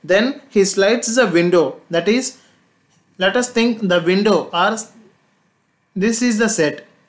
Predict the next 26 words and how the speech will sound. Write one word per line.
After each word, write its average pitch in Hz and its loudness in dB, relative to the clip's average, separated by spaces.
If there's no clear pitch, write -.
When 220 0
he 240 2
receives 233 2
the 247 2
acknowledgement, 190 -2
he 240 -2
shifts 277 -4
the 277 2
acknow-, 208 -2
shifts 233 -2
the 269 2
window 185 0
from 220 -4
here 202 -2
to 247 -2
the 302 0
here, 180 0
five, 214 -4
six, 214 -6
seven, 180 -2
eight, 175 -4
nine 170 -2
packets. 143 -6
This 185 0
is 233 0
the 254 0